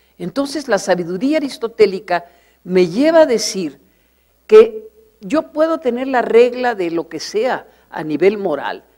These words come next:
no hagas esto, haz lo otro, cuídate del justo medio en este caso, pero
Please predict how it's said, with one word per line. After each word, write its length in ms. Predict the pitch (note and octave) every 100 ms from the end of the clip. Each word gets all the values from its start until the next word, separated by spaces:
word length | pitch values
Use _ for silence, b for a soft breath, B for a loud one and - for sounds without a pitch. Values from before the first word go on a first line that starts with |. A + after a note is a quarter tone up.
| _
no 180 | D#3+ E3
hagas 280 | E3+ B2+ -
esto, 360 | F3 - C#3
haz 140 | A#2+ -
lo 120 | G#2
otro, 460 | C3 G#3+ G#3 G#3 b b b b b _
cuídate 460 | B3 G#3 F3+ -
del 100 | D3
justo 360 | C#3+ E3+ _ D#3+
medio 440 | F#3+ A#3+ G#3 G3+
en 100 | F3
este 220 | D3 _ D3+
caso, 440 | A#3+ A#3+ A#3+ A3+ _ _ _ _ _ _ _
pero 480 | A3 A3+ A#3 A#3 -